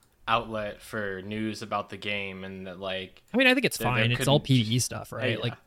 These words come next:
Speaker 2: like, i-, if Ri-, when Riot will eventually put out a thing, but I think it's like, if some, someone wants to data mine P V E, I don't think it's needed for Riot to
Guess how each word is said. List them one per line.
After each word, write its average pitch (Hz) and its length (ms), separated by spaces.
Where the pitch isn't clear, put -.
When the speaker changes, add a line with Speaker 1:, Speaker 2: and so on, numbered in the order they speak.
Speaker 2:
like, 123 200
i-, - 100
if 143 300
Ri-, 127 260
when 156 160
Riot 147 240
will 139 160
eventually 117 360
put 120 140
out 113 140
a 104 60
thing, 107 300
but 113 100
I 120 100
think 127 180
it's - 120
like, 113 140
if 120 100
some, 143 180
someone 175 300
wants 127 160
to 120 60
data 113 280
mine 117 260
P 113 160
V 110 100
E, 120 40
I - 20
don't 135 140
think 151 120
it's - 120
needed 131 460
for 120 160
Riot 107 440
to 107 360